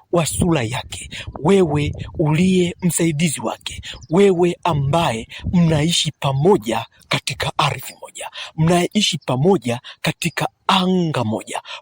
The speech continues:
popote pale ulipo. Na hiyo ndiyo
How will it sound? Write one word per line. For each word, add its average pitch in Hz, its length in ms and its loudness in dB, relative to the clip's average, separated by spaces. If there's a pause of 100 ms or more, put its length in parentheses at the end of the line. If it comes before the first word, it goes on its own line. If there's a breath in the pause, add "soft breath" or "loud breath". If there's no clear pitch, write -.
popote 143 420 -2 (120)
pale 123 520 -2 (300 soft breath)
ulipo. - 800 -2 (1200)
Na - 80 2
hiyo - 360 -2 (600 soft breath)
ndiyo 120 600 -4